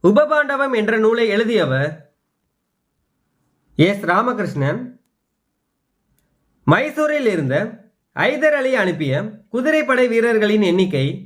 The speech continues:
ஐந்தாயிரம். மைசூரில் இருந்து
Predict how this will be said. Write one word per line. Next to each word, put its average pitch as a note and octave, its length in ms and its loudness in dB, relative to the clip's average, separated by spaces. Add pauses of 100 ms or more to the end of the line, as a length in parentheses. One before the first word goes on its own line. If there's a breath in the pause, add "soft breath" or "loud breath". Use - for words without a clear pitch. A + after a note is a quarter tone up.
(2250)
ஐந்தாயிரம். F3 720 -2 (1040)
மைசூரில் G#3+ 600 0
இருந்து D3 320 2